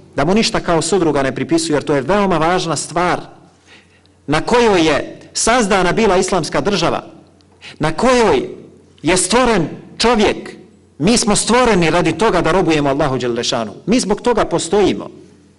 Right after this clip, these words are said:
Mi postojimo samo zbog toga da robujemo Allahu, subhanahu wa ta'ala. Zato je Rasulullah, sallallahu alejhi ve sellem, toliko stavljao akcenat mladićima i djevojkama,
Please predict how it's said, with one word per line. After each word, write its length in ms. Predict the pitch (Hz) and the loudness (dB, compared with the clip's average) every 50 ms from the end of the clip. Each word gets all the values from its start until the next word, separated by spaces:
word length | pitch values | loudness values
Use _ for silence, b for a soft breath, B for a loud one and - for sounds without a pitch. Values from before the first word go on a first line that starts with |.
| _ _ _ _ _ _ _ _ _ B B B B - | _ _ _ _ _ _ _ _ _ B B B B -2
Mi 300 | 151 202 254 254 - - | 2 2 4 2 2 2
postojimo 580 | 220 196 - - - 220 247 233 214 185 160 | 0 0 0 0 2 2 2 4 2 2 0
samo 280 | 147 - 233 240 220 185 | 0 0 0 0 0 0
zbog 220 | 147 151 185 - | 0 -2 -2 -2
toga 260 | - 196 220 196 196 170 | 0 -2 0 0 0 0
da 100 | 170 160 | 0 0
robujemo 380 | 185 185 170 156 156 147 143 | 0 0 2 0 0 0 0
Allahu, 280 | 135 139 156 147 131 123 | 0 0 -2 -2 -2 -4
subhanahu 420 | - 120 - - 143 139 131 123 | -8 -8 -6 -4 -2 -2 -2 -4
wa 60 | 117 | -4
ta'ala. 300 | 113 120 101 120 110 - - - B B B B B B B | -4 -4 -4 -4 -4 -6 -10 -18 B B B B B B B
Zato 300 | 135 160 226 247 240 226 | -2 0 0 0 2 0
je 80 | 214 | 2
Rasulullah, 480 | 202 190 - 226 226 208 185 185 170 165 | 2 2 2 2 2 4 4 2 0 0
sallallahu 420 | - 165 151 151 156 196 185 151 | -2 -2 0 0 0 0 0 2
alejhi 280 | 147 139 151 180 160 143 | 2 2 2 0 0 0
ve 100 | 127 123 | -2 -2
sellem, 360 | - - 180 170 139 104 - - B B B B B | -2 0 0 0 -2 -4 -6 -12 B B B B B
toliko 400 | - 175 214 262 - - 208 185 | 0 2 2 2 2 0 0 0
stavljao 420 | - - 240 233 214 196 175 165 | 0 0 0 0 2 2 2 2
akcenat 600 | 160 180 214 214 - - 202 147 107 104 - - - - - | 2 2 0 -2 -2 -2 -2 -2 -2 -6 -10 -14 -18 -8 -2
mladićima 760 | 160 190 196 196 254 285 294 294 285 - 247 190 135 87 - - - - - - _ _ _ _ _ _ _ _ _ _ | -2 0 0 2 2 0 0 0 -2 -2 -2 -4 -4 -6 -8 -14 -20 -20 -20 -20 _ _ _ _ _ _ _ _ _ _
i 80 | - 135 | -10 -2
djevojkama, 760 | 127 196 240 262 277 269 - 190 - - 147 113 95 - | 0 0 2 4 4 2 2 2 0 -4 -6 -8 -8 -12